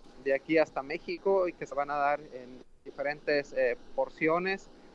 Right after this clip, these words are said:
a todo el pasaje que va a bordo de una aeronave de la Fuerza Aérea para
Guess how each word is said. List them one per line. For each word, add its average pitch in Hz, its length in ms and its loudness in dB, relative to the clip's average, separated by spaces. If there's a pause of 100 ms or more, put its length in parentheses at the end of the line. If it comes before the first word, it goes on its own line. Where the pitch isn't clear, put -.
a 131 180 2
todo 156 180 2
el 160 80 -2
pasaje 143 420 -4
que 135 140 -4
va 127 360 2
a 120 260 -12
bordo 127 300 2
de 120 100 0
una 127 140 -6
aeronave 117 340 -4
de 113 60 -8
la 110 100 -6
Fuerza 123 340 -4
Aérea 135 320 2 (300)
para 117 400 4